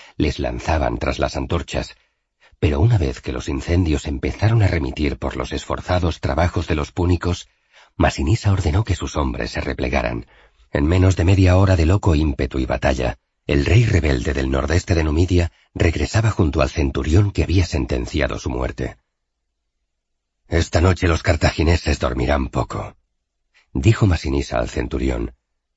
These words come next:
"Nosotros, por el contrario, descansaremos. Mañana será un día de guerra". El centurión, con sudor en las manos y la frente, replicó con cierto enfado al rey númida: "¿Y si salen a contraatacar ahora?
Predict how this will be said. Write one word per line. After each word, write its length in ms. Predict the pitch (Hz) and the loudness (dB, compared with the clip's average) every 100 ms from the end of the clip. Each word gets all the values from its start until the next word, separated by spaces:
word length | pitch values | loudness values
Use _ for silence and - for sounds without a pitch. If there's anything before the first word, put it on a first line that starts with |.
| _ | _
"Nosotros, 600 | - 73 - 95 69 58 | -4 -2 0 0 -2 -6
por 160 | - 69 | -4 -2
el 100 | 69 | 0
contrario, 640 | - 64 - 73 65 57 | 0 -2 0 0 0 -2
descansaremos. 880 | 55 58 - 57 58 53 50 - - _ _ _ _ _ _ _ _ | -4 -4 -6 -6 -6 -6 -6 -10 -14 _ _ _ _ _ _ _ _
Mañana 500 | - 64 67 73 67 | -2 0 2 2 0
será 300 | - 65 64 | -2 -2 0
un 180 | 65 57 | -2 -2
día 300 | 57 53 55 | -2 -2 -2
de 100 | 53 | -2
guerra". 540 | 53 53 - - - _ _ _ _ _ _ _ _ _ _ _ _ _ | -4 -4 -6 -8 -10 _ _ _ _ _ _ _ _ _ _ _ _ _
El 140 | - 69 | -2 -2
centurión, 560 | 73 73 71 92 117 | -2 -2 2 4 4
con 240 | 120 71 65 | 2 -2 -2
sudor 280 | 67 73 | 0 2
en 140 | 95 76 | 2 2
las 160 | 62 | -2
manos 340 | 67 73 71 - | 0 0 0 -2
y 60 | |
la 80 | 65 | -4
frente, 480 | 62 71 67 71 - - _ | -4 -4 -4 -4 -6 -10 _
replicó 480 | - 76 73 71 92 | -4 -2 -2 -2 0
con 160 | - 82 | 0 0
cierto 360 | - 92 - | 2 2 2
enfado 440 | 78 62 76 69 62 | -2 0 -2 0 -2
al 100 | 60 | -2
rey 220 | 73 69 | -2 0
númida: 500 | 71 64 62 60 - _ _ _ _ _ _ _ _ _ | -2 -2 -4 -6 -10 _ _ _ _ _ _ _ _ _
"¿Y 80 | - | -10
si 140 | 76 - | -6 -2
salen 300 | 104 104 98 | 2 2 2
a 80 | |
contraatacar 640 | 92 101 90 90 95 104 104 | 2 0 2 2 2 2 4
ahora? 420 | 90 123 151 - | 4 2 0 -4